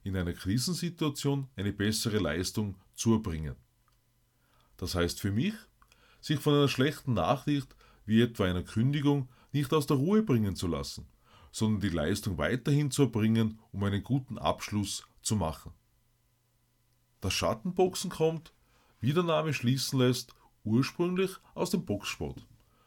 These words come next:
und kann genauso auf andere Bereiche übertragen werden. Denn die Idee ist, sicher zu üben, mit angeregtem oder künstlichem Druck. Das bedeutet schließlich, dass du dein eigenes Licht einschaltest und dich scheinen lässt.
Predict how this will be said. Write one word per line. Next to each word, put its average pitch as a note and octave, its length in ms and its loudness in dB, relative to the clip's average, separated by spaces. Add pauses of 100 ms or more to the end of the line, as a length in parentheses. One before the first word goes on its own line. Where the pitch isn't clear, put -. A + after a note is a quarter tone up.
(180)
und G2 100 -8
kann G2+ 200 -2
genauso G2+ 560 0
auf - 220 2
andere A#2 360 0
Bereiche C#3 460 2
übertragen C#3+ 520 2
werden. D#2 340 -2 (720)
Denn F2+ 180 0
die E2+ 160 0
Idee A2 400 0
ist, - 280 -6 (180)
sicher - 440 -4
zu - 120 -4
üben, F#3 420 -4 (220)
mit A2 180 -4
angeregtem B2+ 920 2
oder G#2+ 200 0
künstlichem B2 580 0
Druck. F#2 380 -4 (580)
Das - 140 -10
bedeutet F#2+ 500 -2
schließlich, E3 500 -2 (400)
dass A2 200 4
du A2+ 100 -4
dein E2 320 -2
eigenes B2 460 0
Licht D3 200 -2
einschaltest A#2+ 800 -2 (220)
und C#3 180 0
dich F3 140 0
scheinen G#2+ 360 4
lässt. - 380 -10